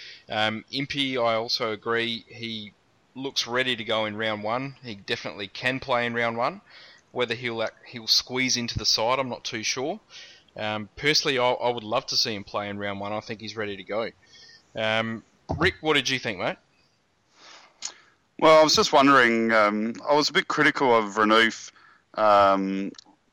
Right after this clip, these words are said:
Speaker 2: last game as well, and you guys are, are passing comment that really we got smashed in the, in the contest, uh, when he was in the ruck, and,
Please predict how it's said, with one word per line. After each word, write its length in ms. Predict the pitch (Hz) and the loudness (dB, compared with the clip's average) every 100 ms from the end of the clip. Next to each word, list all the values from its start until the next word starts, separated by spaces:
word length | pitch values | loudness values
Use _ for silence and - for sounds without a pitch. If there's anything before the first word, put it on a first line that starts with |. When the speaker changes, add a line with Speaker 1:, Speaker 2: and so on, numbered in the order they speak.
| _ | _
Speaker 2:
last 380 | 110 110 120 - | 4 6 6 4
game 320 | 110 98 95 | 4 4 2
as 180 | 92 95 | -2 -2
well, 460 | 107 107 95 98 107 | 4 6 6 4 4
and 100 | 120 | 4
you 140 | 117 | 4
guys 400 | 110 101 101 98 | 6 6 6 4
are, 260 | 95 92 73 | 0 0 -2
are 140 | 98 | -6
passing 440 | - 104 98 101 | 2 2 4 0
comment 440 | 95 117 110 101 - | 2 4 4 4 4
that 180 | 101 92 | 2 4
really 300 | 104 101 95 | 4 4 2
we 120 | 98 | 4
got 240 | 98 - | 2 4
smashed 480 | - - 104 101 - | 2 4 4 2 2
in 180 | 104 98 | 2 4
the, 300 | 95 95 98 - - - | 4 4 2 -6 -18 -8
in 140 | 107 104 | 0 0
the 80 | 98 | 2
contest, 800 | 113 104 98 104 95 - - | 4 4 6 4 6 2 6
uh, 380 | 107 101 98 95 85 | 8 10 10 6 4
when 280 | 104 104 | 2 4
he 120 | 107 104 | 4 4
was 180 | 101 | 2
in 100 | 98 | 2
the 80 | 90 | 2
ruck, 460 | 87 107 104 - - | 6 8 8 4 0
and, 280 | 104 98 | 2 2